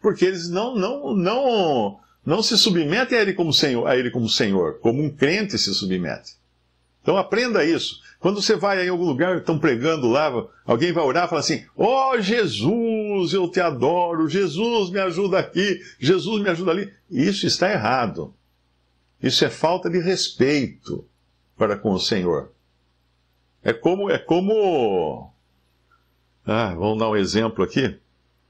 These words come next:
É um, um médico, né? Eu vou ao médico, eu chamo o médico de doutor.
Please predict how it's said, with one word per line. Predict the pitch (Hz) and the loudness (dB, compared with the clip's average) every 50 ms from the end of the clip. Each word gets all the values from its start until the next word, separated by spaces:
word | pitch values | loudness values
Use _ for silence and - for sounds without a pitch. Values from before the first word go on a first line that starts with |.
| _ _ - | _ _ -4
É | 101 101 | -2 0
um, | 98 101 107 110 104 | 0 0 0 -2 -2
um | 101 117 127 117 | 0 0 0 2
médico, | 110 123 151 147 131 107 92 90 - - 95 | 2 2 2 2 2 0 -2 -6 -6 -4 -2
né? | 95 113 131 131 117 107 | 0 2 2 2 2 2
Eu | 110 107 | 2 2
vou | 117 151 156 | 2 0 2
ao | 127 110 | 2 2
médico, | 107 120 151 175 160 107 - - | 2 2 2 2 0 -2 -2 -2
eu | 139 | 0
chamo | - - 214 220 226 | 0 2 2 2 0
o | 185 | 0
médico | 151 160 165 - 196 | -2 -2 -2 -2 -2
de | 202 208 | -2 0
doutor. | 240 294 285 - - - 151 170 156 107 78 - | 0 0 0 0 0 2 2 2 2 0 -2 -4